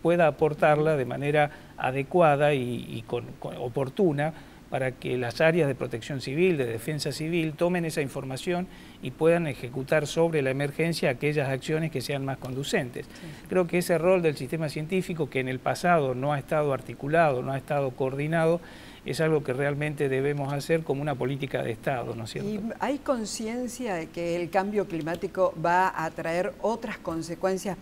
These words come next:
Speaker 2: para la Argentina, para la región, y esto también nos hace, este, prever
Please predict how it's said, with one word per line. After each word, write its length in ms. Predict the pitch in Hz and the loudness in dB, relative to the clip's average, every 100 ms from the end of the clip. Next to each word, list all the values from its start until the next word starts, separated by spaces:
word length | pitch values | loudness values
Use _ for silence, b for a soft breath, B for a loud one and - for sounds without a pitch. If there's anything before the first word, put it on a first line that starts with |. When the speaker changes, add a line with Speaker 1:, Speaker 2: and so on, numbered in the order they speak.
| - | -4
Speaker 2:
para 260 | 160 151 | 0 0
la 80 | 147 | 0
Argentina, 600 | 139 - 151 160 226 190 | -4 -6 -6 -2 0 0
para 220 | 143 147 | -2 -4
la 120 | 151 | -2
región, 680 | 147 - 160 190 190 220 247 208 | -2 -4 -10 -2 0 0 -2 -4
y 180 | 160 156 | -6 -2
esto 280 | 170 170 | -4 -2
también 360 | 185 151 165 175 | -4 -2 -2 -2
nos 180 | 170 160 | -4 -4
hace, 420 | 165 165 180 165 B B B | -6 -2 -2 -4 B B B
este, 400 | - 160 151 147 | -2 -2 -2 -8
prever 680 | 139 - 175 170 202 220 202 | -4 0 2 6 8 6 0